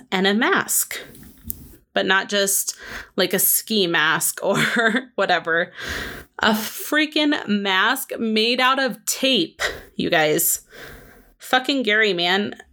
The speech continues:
He was Ridiculous. So, and yes, there will be a picture from the A T M surveillance footage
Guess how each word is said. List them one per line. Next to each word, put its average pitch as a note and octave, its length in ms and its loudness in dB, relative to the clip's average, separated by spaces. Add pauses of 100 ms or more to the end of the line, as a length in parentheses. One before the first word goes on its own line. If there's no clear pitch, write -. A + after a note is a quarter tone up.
He G#3+ 160 2
was C4+ 380 0 (640)
Ridiculous. - 600 2 (180)
So, G3 140 2
and A3+ 200 -2
yes, B3+ 240 0
there A3+ 120 0
will A#3 180 0
be B3+ 140 0
a A3 40 2
picture A3+ 560 0
from A#3+ 220 0
the G#3+ 140 0
A A3 100 2
T G#3+ 220 0
M G#3 160 2
surveillance G#3 720 0
footage F#3 480 0